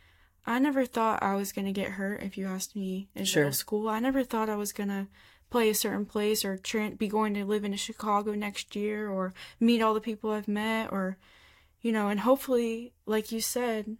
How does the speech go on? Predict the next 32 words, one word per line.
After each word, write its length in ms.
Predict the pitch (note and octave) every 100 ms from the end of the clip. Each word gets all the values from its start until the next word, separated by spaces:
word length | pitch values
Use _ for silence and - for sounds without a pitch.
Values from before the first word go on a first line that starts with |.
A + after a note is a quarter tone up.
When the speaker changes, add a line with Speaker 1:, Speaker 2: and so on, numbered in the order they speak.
| _
Speaker 1:
now 260 | A3 A#3 B3
that 120 | A#3+
I've 200 | G#3+ G3
been 240 | G#3 B3
through 160 | C4+ A3+
those 220 | G#3 G3+
things, 420 | - F#3+ G3 G3 - - - -
now 240 | A3 A#3 A#3+
hopefully 440 | A#3 A3+ - A3+
through 200 | G#3+ A3
this 160 | G#3 G3+
podcast 680 | - C4 C4 A#3+ A3+ G#3 -
or 80 | G#3+
through 200 | A3 A3
other 240 | A3 G#3
ways, 320 | G3+ A#3 B3 A3+
I 80 | G3+
can 200 | A3 G3+
be 140 | G#3+
of 140 | G3+
help 280 | - G#3 -
to 320 | - G3 G3
other 280 | F#3+ G#3 A3
girls 320 | A3 G3+ G3 -
who 60 |
are 20 | D#3
Speaker 2:
Right. 80 | C#3+
Speaker 1:
going 160 | G3
through 140 | G#3 G#3
something 320 | G3 F#3+ F#3+
else 160 | F3+ -
similar, 540 | A#3+ A#3+ A3 G3+ G3+